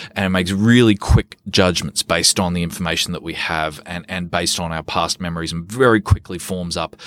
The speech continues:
a, a simple, rough and ready, um, analysis of our environment that can cause us to behave. It's often completely subconscious. You know, this is, this is what you're doing when you're even thinking about,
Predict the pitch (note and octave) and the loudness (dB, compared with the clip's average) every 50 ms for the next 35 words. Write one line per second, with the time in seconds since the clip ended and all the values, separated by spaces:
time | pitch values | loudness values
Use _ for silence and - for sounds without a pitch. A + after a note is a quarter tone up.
0 | - - - - - _ _ - F#2+ F#2 F2 F2 - - F2+ F2 E2+ - - - | -16 -16 -16 -18 -20 _ _ -4 0 0 0 0 -2 -4 -6 -6 -6 -8 -4 0
1 | - - - D3+ D3+ C3+ - D3 C3+ - G2 A2+ A#2 A#2+ - - A2 G#2 G2 G2+ | 2 2 4 2 2 2 2 0 0 2 0 0 0 0 2 0 0 2 4 4
2 | G2 F#2+ F#2+ F#2 F#2 F#2 - _ _ _ _ _ _ _ _ - G2 F#2+ F2 F2 | 4 4 2 0 -4 -6 -8 _ _ _ _ _ _ _ _ -6 -4 -2 -2 -2
3 | F2 F2 E2 F#2+ F#2 F#2+ F#2 G2 F#2+ F#2+ - - G2+ F2+ - - - - - - | -2 -4 -6 -6 -2 -2 0 0 0 0 0 -2 -2 0 0 2 0 0 -2 -6
4 | - _ _ - C3 C3+ B2 B2 A2+ G#2 G2 F#2 F2 F#2+ F#2 F#2 F2+ F2+ F#2 - | -20 _ _ 0 0 4 4 4 4 4 2 2 2 4 4 4 2 0 -2 -4
5 | _ - F2+ E2+ - - G2+ F2+ F2+ F2 _ _ _ - - G2+ F2+ E2+ D#2+ E2+ | _ -4 -4 -4 -4 -6 -6 -6 -6 -6 _ _ _ -8 -4 -2 -2 -2 -2 -2
6 | - - - E2+ D2+ D2+ D2+ E2 D2 - - - D3 D3+ - - A2 F#2+ F2 - | -4 -4 -6 -6 -8 -6 -4 -4 -6 -4 -2 0 0 0 2 0 0 0 0 -4
7 | _ - G2 - - - D3+ C#3 - G#2+ G2+ - - F#2 D#2+ - - - E2+ - | _ -12 -12 -10 2 2 2 2 2 -2 -2 0 0 0 -2 -6 -8 -12 -10 -8
8 | - - - - - - - _ _ - - - - _ G2 - - F2 E2+ - | -10 -8 -4 -2 -2 -2 -2 _ _ -20 -20 -20 -18 _ -4 -2 -2 -2 -4 -8
9 | - - - - - - - _ - C3 B2 C3 A#2+ G#2+ A2 A2+ G#2+ F2 G#2 G2+ | -8 -14 -14 -14 -16 -16 -14 _ 2 4 4 6 4 4 4 2 4 4 4 2
10 | F#2+ F2+ G#2 G2+ F#2+ F2+ F2 E2+ F2 F2 E2+ F2 F2+ F2+ F2 E2+ E2+ E2 D2+ - | 4 4 4 4 6 4 4 4 4 4 4 6 6 6 4 4 2 0 -4 0
11 | - G#2+ F#2 - - E2+ E2 D#2 C#2+ D2+ C2 C2 B1+ C#2 - - | 0 0 0 0 -2 -4 -4 -2 -2 -2 0 0 -2 -2 -2 -4